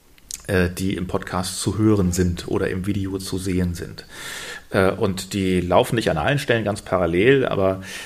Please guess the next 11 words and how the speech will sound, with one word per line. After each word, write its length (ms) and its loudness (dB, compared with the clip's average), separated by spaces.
ähm, 480 0
im 140 -8
Grundsatz 260 0
ist 140 -6
es 100 -6
so, 160 6
dass 180 4
sie 280 -8
von 180 -2
beiden, 800 0
äh, 200 -8